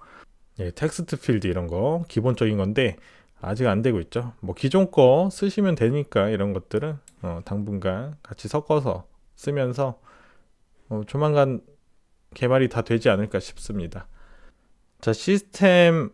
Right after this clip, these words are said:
설정에 따라서 라이트 테마 그리고 다크 테마, 어, 자동으로 바뀌게 하고, 이제 색상 선택도 간단하게 할 수 있는 방법을 이제 알려드렸고요.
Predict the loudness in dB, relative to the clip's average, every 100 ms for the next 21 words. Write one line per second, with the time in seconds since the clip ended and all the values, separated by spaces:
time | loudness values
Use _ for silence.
0 | _ -2 0 2 4 6 6 6 6 6
1 | 4 4 4 2 -2 -14 _ -4 -2 -2
2 | -4 -4 0 2 2 0 -2 -4 -4 -2
3 | -4 -6 -4 -2 -2 -4 -8 -14 -20 _
4 | _ _ -4 0 2 2 2 -2 -4 -2
5 | -2 -2 -2 0 -2 -4 _ -20 -20 -20
6 | _ _ _ -12 -8 -6 0 2 2 0
7 | 0 -2 0 2 4 2 0 -4 -4 -2
8 | -2 -2 -4 -4 -4 -4 -4 -4 -4 -4
9 | -4 -2 -4 -10 _ _ _ _ -8 -6
10 | -6 -8 -12 -20 -20 _ _ 0 2 2
11 | -2 -4 -6 -6